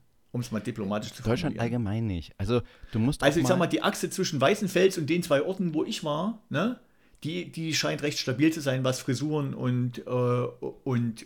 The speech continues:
Speaker 1: und Bekleidung anbelangt.
Speaker 2: Das ist,
Speaker 1: Zum
Speaker 2: wir
Speaker 1: Teil
Speaker 2: haben ja
Speaker 1: auch
Speaker 2: mal
Speaker 1: ü-,
Speaker 2: gesprochen
Speaker 1: ü-,
Speaker 2: über
Speaker 1: zum Bei-, ja.
Speaker 2: Ja, wir haben ja mal gesprochen, äh, genau an diesem Punkt, weißt du, als ich über meinen B M W gesprochen hab, meinen Einser, dass man diesen, diesen Äquator durchläuft. Hier in München wird man angefeindet, dass
Speaker 1: Ja.
Speaker 2: man so ein Scheißauto fährt
Speaker 1: Ja.
Speaker 2: und dann
Speaker 1: Ja.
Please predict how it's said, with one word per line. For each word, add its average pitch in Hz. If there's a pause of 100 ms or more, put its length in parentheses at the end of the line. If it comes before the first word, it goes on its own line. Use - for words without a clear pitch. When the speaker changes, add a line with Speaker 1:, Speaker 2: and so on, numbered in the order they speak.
Speaker 1:
und 120
Bekleidung 117
anbelangt. 92 (320)
Speaker 2:
Das 127
ist, -
Speaker 1:
Zum 147
Speaker 2:
wir 151
Speaker 1:
Teil 147
Speaker 2:
haben 143
ja 175
Speaker 1:
auch 165
Speaker 2:
mal 160
Speaker 1:
ü-, 143
Speaker 2:
gesprochen 151
Speaker 1:
ü-, 151
Speaker 2:
über 143
Speaker 1:
zum 123
Bei-, 127 (580)
ja. 123
Speaker 2:
Ja, -
wir 113 (180)
haben 131
ja 135
mal 139
gesprochen, 131
äh, 104
genau 117
an 127
diesem 117
Punkt, 135
weißt 120
du, 127
als 113
ich - (240)
über 120
meinen 117
B 113
M 110
W 123
gesprochen 95
hab, 92
meinen 92
Einser, 95
dass 90
man 104
diesen, 101
diesen 104
Äquator 104
durchläuft. 87
Hier 113
in 104
München 127
wird 117
man 104
angefeindet, 127
dass 123
Speaker 1:
Ja. 117
Speaker 2:
man 110
so 104
ein 104
Scheißauto 147
fährt 135
Speaker 1:
Ja. 123
Speaker 2:
und 113
dann 120
Speaker 1:
Ja. -